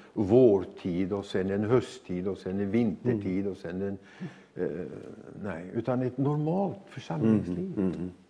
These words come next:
Speaker 2: Nej, men jag har nog tänkt så här hela min, hela min tid sedan som förkunnare, utifrån det jag själv erfor, ehm, och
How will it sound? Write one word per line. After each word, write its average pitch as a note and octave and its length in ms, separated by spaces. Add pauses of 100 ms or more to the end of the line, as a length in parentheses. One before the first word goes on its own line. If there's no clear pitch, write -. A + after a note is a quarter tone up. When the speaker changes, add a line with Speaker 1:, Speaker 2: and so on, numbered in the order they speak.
(760)
Speaker 2:
Nej, C#3+ 100
men - 40
jag F#3+ 100
har E3+ 80
nog G3+ 240
tänkt A2+ 400
så - 140
här F2+ 420 (260)
hela G#2 420
min, G#2 280 (600)
hela A2 280
min G#2 420 (160)
tid F2+ 400
sedan F2+ 600 (460)
som G#2+ 180
förkunnare, F2+ 800 (800)
utifrån B2+ 440
det B2+ 80
jag A2+ 180
själv F#2+ 340 (360)
erfor, G#2+ 680 (720)
ehm, F#2+ 520 (580)
och G#2+ 260